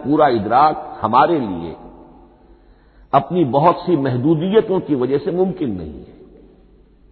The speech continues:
لیکن ایک تمثیل کے پیرائے میں سمجھایا، لو انزلنا ھذا القرآن علی جبل لرأیتہ خاشعا متصدعا من خشیۃ اللہ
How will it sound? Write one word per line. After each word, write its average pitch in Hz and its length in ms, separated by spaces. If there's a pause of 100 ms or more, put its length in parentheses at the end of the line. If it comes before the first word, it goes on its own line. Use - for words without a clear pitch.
(800)
لیکن 156 280
ایک - 160
تمثیل 147 440
کے 147 140
پیرائے 104 380
میں 104 180
سمجھایا، 90 580
لو 151 200 (100)
انزلنا 151 640
ھذا 139 320
القرآن 127 680
علی 104 360 (180)
جبل 131 300 (420)
لرأیتہ 160 680 (280)
خاشعا 175 540 (100)
متصدعا 175 840
من 180 220
خشیۃ - 400
اللہ 73 340